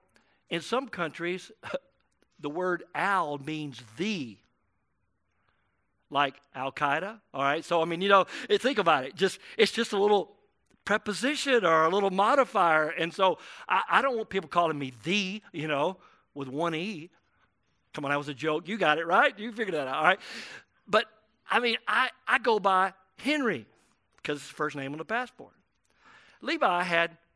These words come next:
a nickname and a name, and it's the same guy, 'cause you can read it in Matthew sometimes, same story told. He, he went by this tax collector named Levi.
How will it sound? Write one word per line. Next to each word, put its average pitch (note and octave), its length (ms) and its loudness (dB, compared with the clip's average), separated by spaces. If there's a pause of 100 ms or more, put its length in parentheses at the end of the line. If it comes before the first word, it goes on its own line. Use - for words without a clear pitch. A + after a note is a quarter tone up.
(420)
a G#3+ 60 -2
nickname G3+ 640 -4 (340)
and F3 100 -2
a G#3 40 -2
name, G3+ 480 -2 (800)
and E3+ 260 2 (300)
it's F3 100 -4
the F3+ 80 -10
same A3+ 300 -2
guy, G3+ 280 4
'cause F3 220 -6
you G3 80 -8
can F3 80 -8
read F#3 160 -2
it F#3 100 -4
in D3 120 -10
Matthew E3+ 360 0
sometimes, D3 540 -4
same F#3+ 260 -2
story F3+ 460 -6
told. D#3 400 -4 (320)
He, F#3 320 0
he E3+ 100 -2
went F#3 280 -2
by F3+ 160 4
this F3+ 180 -8
tax F#3 380 -4
collector E3 480 -2
named E3 320 -6
Levi. C#3+ 460 -2